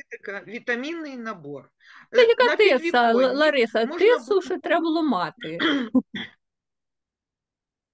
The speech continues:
Speaker 1: Ну так, ну так, це для багатих, я перепрошую.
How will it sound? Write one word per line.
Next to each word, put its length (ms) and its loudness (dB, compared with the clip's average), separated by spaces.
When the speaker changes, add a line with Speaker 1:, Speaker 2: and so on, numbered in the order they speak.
Speaker 1:
Ну 140 -6
так, 540 -8
ну 200 -12
так, 320 -8
це 120 -6
для 160 -6
багатих, 600 -14
я 100 -12
перепрошую. 720 -20